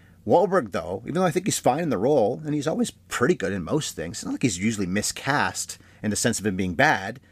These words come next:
but he might be miscast in the sense that he's so short. Vince Papale was six-foot-two or something, and Wahlberg is barely taller than me, something like five eight.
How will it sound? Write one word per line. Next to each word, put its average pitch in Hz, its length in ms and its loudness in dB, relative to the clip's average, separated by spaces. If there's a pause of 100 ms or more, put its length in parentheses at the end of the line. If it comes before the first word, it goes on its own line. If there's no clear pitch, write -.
(260)
but 127 80 0
he 139 60 6
might 180 160 2
be 156 80 2
miscast 107 480 0
in 104 40 -4
the - 40 -4
sense 107 240 -2
that 104 140 -4
he's 117 220 0
so 131 220 2
short. 110 500 0
Vince 139 160 0
Papale 110 560 0 (320)
was 98 160 -2
six-foot-two - 680 0
or 113 60 2
something, 123 260 -2
and 92 100 0
Wahlberg 117 300 0
is 78 100 -6
barely 113 300 2
taller 101 260 0
than - 160 -14
me, 90 160 -4
something 110 200 -6
like 90 100 -8
five 87 300 -2
eight. 82 200 -6